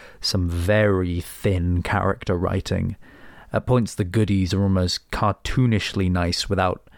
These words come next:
ever having much substance, and while Cecilia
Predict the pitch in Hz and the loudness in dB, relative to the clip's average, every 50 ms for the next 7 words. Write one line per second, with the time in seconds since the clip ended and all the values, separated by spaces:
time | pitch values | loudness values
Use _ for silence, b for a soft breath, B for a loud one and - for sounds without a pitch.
0 | b b b _ 117 110 104 92 104 101 87 76 92 101 98 98 98 92 92 92 | b b b _ -2 -2 0 2 2 0 0 0 0 0 0 0 0 2 2 2
1 | 92 95 - - - - - - 110 101 98 - - - 143 143 - - - - | 2 0 0 -4 -6 -4 -2 0 0 0 -2 -2 -4 -2 -2 -2 -4 -6 -8 -10
2 | B B B B B B - 107 104 101 101 98 98 98 90 - - - - - | B B B B B B -2 2 2 4 4 4 2 2 0 -2 -4 -6 -4 -2
3 | 117 - - - - 120 120 127 123 117 110 | -2 -2 -2 0 0 2 2 2 2 2 2